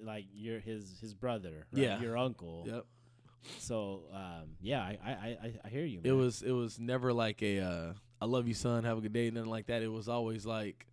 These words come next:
Speaker 2: like I said, it was always a learning curve. He was like a,
Speaker 1: Yeah.
Speaker 2: he was like the perfect teacher.
Speaker 1: Right.
Speaker 2: But never, it was never love, you
Speaker 1: Yeah.
Speaker 2: know? And then when Junior came around, which is my little brother,
Speaker 1: Right,
Speaker 2: which
Speaker 1: right,
Speaker 2: is his
Speaker 1: right.
Speaker 2: son,
Speaker 1: Yeah.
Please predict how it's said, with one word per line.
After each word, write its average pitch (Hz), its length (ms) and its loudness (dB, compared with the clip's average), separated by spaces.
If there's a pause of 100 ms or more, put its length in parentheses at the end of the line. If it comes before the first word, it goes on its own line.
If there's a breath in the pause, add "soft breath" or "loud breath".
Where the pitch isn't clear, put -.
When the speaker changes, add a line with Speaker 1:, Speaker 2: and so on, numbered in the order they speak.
(160)
Speaker 2:
like 110 160 2
I 113 40 2
said, 131 160 8
it 113 40 10
was 104 100 6
always 123 240 10
a 131 60 6
learning 135 260 8
curve. 98 320 2
He 113 100 2
was 117 120 6
like 120 100 6
a, 120 40 4
Speaker 1:
Yeah. 113 140 4
Speaker 2:
he 127 60 8
was 123 80 6
like 117 140 0
the 104 80 -6
perfect 110 400 0
teacher. 110 480 0 (320 soft breath)
Speaker 1:
Right. 104 420 0 (180)
Speaker 2:
But 120 160 4
never, 120 380 4
it 123 160 2
was 117 460 0
never 113 280 0
love, 110 460 4 (180)
you - 140 -2
Speaker 1:
Yeah. 107 60 4
Speaker 2:
know? 117 140 6
And 123 100 6
then 127 80 8
when 117 120 6
Junior 135 480 8 (100)
came 117 220 2
around, 113 200 4
which 110 160 0
is 107 180 0
my 110 120 -2
little 110 200 2
brother, 117 380 4
Speaker 1:
Right, 107 240 0
Speaker 2:
which 95 140 -2
Speaker 1:
right, 92 80 -2
Speaker 2:
is - 40 -4
his 143 120 4 (100)
Speaker 1:
right. 104 80 -2
Speaker 2:
son, 104 140 -6 (300 soft breath)
Speaker 1:
Yeah. 90 220 -6